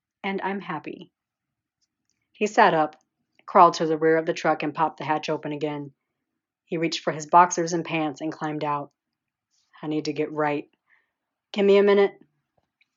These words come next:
When Trey came back, he was pulling his shirt down over the band of his jeans.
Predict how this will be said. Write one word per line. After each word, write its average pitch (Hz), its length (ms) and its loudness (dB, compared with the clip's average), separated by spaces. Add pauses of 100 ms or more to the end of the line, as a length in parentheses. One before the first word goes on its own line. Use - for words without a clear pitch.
(560)
When 180 140 0
Trey 196 200 6
came 196 240 4
back, 165 240 2
he 170 100 -6
was 156 180 -4
pulling 170 260 0
his 160 100 -2
shirt 165 260 4
down 160 280 0
over 165 180 -4
the 160 80 0
band 156 300 -2
of 151 80 -8
his 151 100 -6
jeans. 151 540 -4